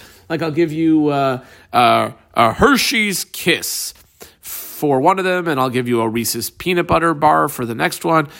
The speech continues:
and I'll give you, like, a can of Coke for the next one." Now,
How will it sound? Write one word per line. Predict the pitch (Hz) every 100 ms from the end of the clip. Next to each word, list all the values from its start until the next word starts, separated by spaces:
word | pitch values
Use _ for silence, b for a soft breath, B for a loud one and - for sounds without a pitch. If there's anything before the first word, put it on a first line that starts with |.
| B
and | - 156 147
I'll | 135 131
give | - 143 131
you, | 135 131
like, | 120
a | 117
can | - 127 113
of |
Coke | - 175 170 -
for | 135
the | 120
next | 170 - 175
one." | 156 156 B B
Now, | 117 98